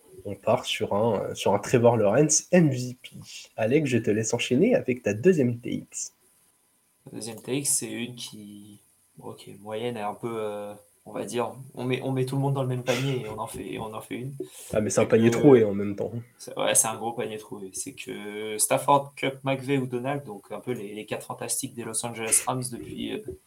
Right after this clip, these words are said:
Speaker 2: bah, depuis, enfin, de, de, du
Speaker 1: Depuis
Speaker 2: Super
Speaker 1: le
Speaker 2: Bowl,
Speaker 1: Super
Speaker 2: en tout
Speaker 1: Bowl.
Speaker 2: cas. Euh, il y en a un qui sera plus là à la fin de la saison,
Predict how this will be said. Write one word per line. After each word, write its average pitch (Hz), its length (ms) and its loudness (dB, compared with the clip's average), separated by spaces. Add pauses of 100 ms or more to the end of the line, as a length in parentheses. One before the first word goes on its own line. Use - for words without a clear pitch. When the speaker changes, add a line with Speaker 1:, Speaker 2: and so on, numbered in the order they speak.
(440)
Speaker 2:
bah, 107 120 -6
depuis, - 400 -10
enfin, 101 120 -20
de, 95 100 -16
de, 101 280 -18
du - 0 -
Speaker 1:
Depuis - 220 -14
Speaker 2:
Super 110 260 -2
Speaker 1:
le 104 80 0
Speaker 2:
Bowl, 120 60 0
Speaker 1:
Super 143 120 2
Speaker 2:
en 107 40 0
tout 107 60 -4
Speaker 1:
Bowl. 101 100 -4
Speaker 2:
cas. 143 240 -2 (840)
Euh, 117 340 2
il 117 60 0
y 135 40 2
en 139 80 4
a 135 40 6
un 151 80 4
qui - 120 0
sera 127 200 0
plus 127 120 -4
là 131 80 4
à 147 40 4
la 131 80 2
fin - 140 -6
de 123 60 -4
la 127 80 -4
saison, 120 320 -8